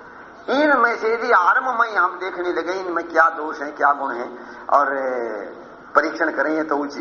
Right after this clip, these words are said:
उच्च स्तर के नहीं, ए, सबको भगा देते हैं, इनमें कोई नहीं चलेगा। इनके दोषों का सहन करते हैं,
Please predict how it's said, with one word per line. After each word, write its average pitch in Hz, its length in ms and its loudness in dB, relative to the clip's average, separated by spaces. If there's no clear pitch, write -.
उच्च 135 140 -6
स्तर 123 280 -4
के 110 140 -2
नहीं, 123 280 -6
ए, 131 100 2
सबको 160 440 2
भगा 117 240 6
देते 104 260 -8
हैं, - 260 -16
इनमें 139 240 0
कोई 156 260 2
नहीं 131 140 -6
चलेगा। 90 440 -6
इनके 202 420 2
दोषों 170 360 0
का 156 160 4
सहन 147 300 -2
करते 117 380 -2
हैं, 110 220 -10